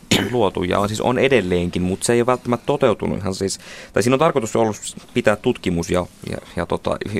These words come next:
pitää huolta laadukkaasta tu-, tutkimuksesta ja tota, ja sitten taas niinku huolehtia siitä, että on myös käytännön lähe-, läheistä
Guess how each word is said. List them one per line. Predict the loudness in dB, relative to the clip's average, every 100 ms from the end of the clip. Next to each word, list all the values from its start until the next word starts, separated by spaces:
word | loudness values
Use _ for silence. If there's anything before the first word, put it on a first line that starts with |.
| 0 0 0 2
pitää | 2
huolta | 4 4 4
laadukkaasta | 4 2 0 -2
tu-, | -4
tutkimuksesta | -4 -2 -2 -2 -4 -6 -4
ja | -6 -6
tota, | -8 -4 -4 -6 -12 -20 -12 -12 -12 -20 -20 -6
ja | -2
sitten | -2 -2 -2
taas | 0 0 0
niinku | -2 -2 -6 -8 -16 -18 -8
huolehtia | -4 -4 -4 -6
siitä, | -4 -4
että | -6 -6
on | -4 -4 -6 -8
myös | -6 -6
käytännön | -4 -4 -4 -4
lähe-, | -6 -6 -8 -12 -12
läheistä | -8 -8 -8 -10